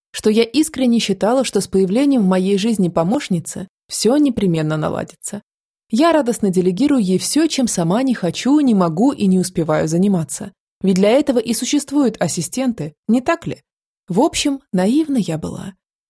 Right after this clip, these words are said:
Оказывается, как только у тебя появляется тот, на кого можно сбросить маленькую тележку дел, сразу же оказывается, что все это время твоего внимания дожидался целый воз оных.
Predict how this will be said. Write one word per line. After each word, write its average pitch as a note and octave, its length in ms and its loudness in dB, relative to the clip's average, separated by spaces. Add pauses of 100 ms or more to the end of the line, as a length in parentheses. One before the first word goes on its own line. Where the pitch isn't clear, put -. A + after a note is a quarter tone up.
Оказывается, C#4 640 2
как F#3+ 180 -2
только D4+ 260 0
у B3 60 2
тебя G3 240 0
появляется G#3+ 560 0
тот, A#3 300 0
на E3+ 80 0
кого F3 220 0
можно G#3 320 0
сбросить A3+ 460 -2
маленькую A3 540 0
тележку F#3 440 -2
дел, C4+ 340 0 (280)
сразу D4+ 380 0
же A3+ 120 0
оказывается, E3+ 840 -4 (160)
что C4+ 220 0
все E4+ 220 0
это D#4 160 0
время F#3+ 340 2
твоего B3+ 320 0
внимания B3+ 520 0
дожидался A#3+ 600 0
целый A3+ 500 2
воз E3 400 -2
оных. F3 440 -8